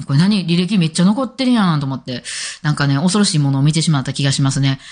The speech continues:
いや、皆さん要注意ですよ、その辺ね。履歴、履歴は消せますよ。皆さん、あの、履歴を消すっていうことはできるんで、あ、もしかして見てしまった場合で、これをその人に見られちゃやばいなとか、はずいなっていう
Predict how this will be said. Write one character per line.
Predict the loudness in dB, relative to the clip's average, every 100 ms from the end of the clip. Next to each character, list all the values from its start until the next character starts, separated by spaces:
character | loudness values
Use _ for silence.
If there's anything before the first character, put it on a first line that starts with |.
| -4
い | 0
や、 |
皆 | 2 2
さ | 0
ん | 0
要 | 0
注 | 0 -2
意 |
で | -2
す | -4
よ、 | -4
そ | 0
の | 2
辺 | 2
ね。 | 2
履 | 2 2
歴、 | 0 -2 -6 -8 -6
履 | -4
歴 | -4 -4
は | -4
消 | -2
せ | -2
ま | -2
す | -2
よ。 | -4
皆 | 0 0
さ | 0
ん、 |
あ | 0
の、 | 0
履 | -2
歴 | -4 -2 -4
を |
消 | -2 -4
す | -4
っ |
て | -4
い | -4
う |
こ |
と | -2
は | -4
で | -2
き | -2
る | 0
ん |
で、 | -2 -4 -6 -8
あ、 | 0
も | 0 0
し | -2
か | -4
し | -2
て | -2
見 | 0
て | -2
し | -2
ま | -2
っ |
た | -2
場 | -2
合 | -2
で、 | -2
こ | -2
れ | 0 0
を | -2
そ | 0
の | 0
人 | 0 -2
に | 0
見 | 0
ら | 0
れ | -2
ち | -2
ゃ | -2
や | -2
ば | -2 -4
い |
な | -4 -4 -6
と | -4
か、 | -4
は | -2
ず | 0 0
い |
な | -2
っ | -4 -2
て |
い | 0
う | 2 0